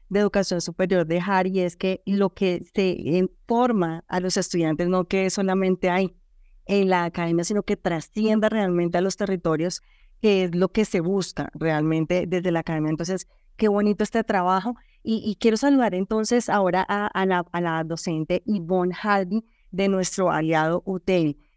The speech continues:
quien nos acompaña desde Perú, como les había comentado anteriormente. Y quiero preguntarle a usted, profesora Ivonne,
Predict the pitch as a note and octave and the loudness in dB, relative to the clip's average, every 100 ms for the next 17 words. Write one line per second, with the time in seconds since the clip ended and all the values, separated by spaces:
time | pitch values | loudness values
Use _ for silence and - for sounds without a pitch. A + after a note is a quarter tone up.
0 | _ G#3 G3 F#3 F3+ F3 F3+ E3 D#3+ E3+ | _ 2 2 2 0 -2 -2 0 0 0
1 | F3+ G3+ G3 F#3 E3 E3 E3+ F#3+ G3+ F#3 | 0 0 0 -2 -4 -2 -2 -2 0 -2
2 | D#3 E3 F#3 F#3 E3 D#3+ F#3+ F3+ E3 F3+ | -2 -2 -2 0 -2 0 -2 -2 0 -2
3 | F3 G3 - _ - G#3 A3 G#3 A#3 A#3+ | -2 -4 -8 _ -8 -2 2 4 4 2
4 | A#3 F#3 F3+ E3+ G#3+ G#3 A3+ A3+ G#3+ F3+ | 2 2 0 -2 -4 -2 -4 -4 -4 -4
5 | F3+ G3+ | -2 -2